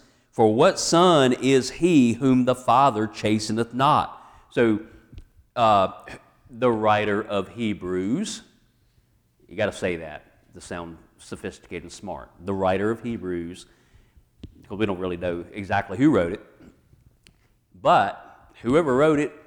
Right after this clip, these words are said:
I like him a lot. And he was definitely inspired by God. You know, if I had to guess, I'd put, I would,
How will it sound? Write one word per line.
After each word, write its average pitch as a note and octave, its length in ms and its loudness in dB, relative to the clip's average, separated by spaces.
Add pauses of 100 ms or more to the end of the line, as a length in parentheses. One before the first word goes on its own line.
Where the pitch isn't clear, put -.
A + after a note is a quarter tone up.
(520)
I F2 80 -4
like G#2 220 -2
him B2 100 -2
a B2 40 0
lot. G2+ 300 -2 (460)
And E2+ 120 -14
he A2 60 0
was F2 120 -6
definitely B2 400 0
inspired A2+ 460 0
by G#2 100 0
God. F2 420 -4 (960)
You - 80 -8
know, F#2 80 -2
if F#2 100 -4
I G#2+ 80 4
had A#2+ 120 2
to G#2 60 -8
guess, A#2+ 320 -2
I'd G#2+ 240 0
put, A#2 140 -10
I G#2+ 160 0
would, G2+ 160 -2